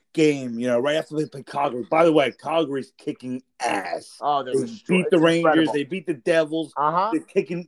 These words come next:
Speaker 1: Pittsburgh's ass
Speaker 2: And they're
Speaker 1: as we
Speaker 2: not just
Speaker 1: speak.
Speaker 2: beating, they're spanking.
Speaker 1: Right.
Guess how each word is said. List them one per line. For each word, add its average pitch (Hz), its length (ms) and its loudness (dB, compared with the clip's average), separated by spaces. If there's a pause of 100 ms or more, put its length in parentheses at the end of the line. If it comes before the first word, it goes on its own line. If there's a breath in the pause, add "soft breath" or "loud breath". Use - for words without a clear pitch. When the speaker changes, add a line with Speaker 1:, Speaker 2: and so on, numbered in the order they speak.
(120)
Speaker 1:
Pittsburgh's 160 420 -4
ass 156 240 -4
Speaker 2:
And 190 100 -8
they're 190 60 -8
Speaker 1:
as 180 40 -8
we 185 40 -8
Speaker 2:
not 240 240 0
just 220 120 -6
Speaker 1:
speak. 196 160 -2
Speaker 2:
beating, 170 320 -10
they're 120 100 -10
spanking. - 840 -8 (260)
Speaker 1:
Right. 143 260 2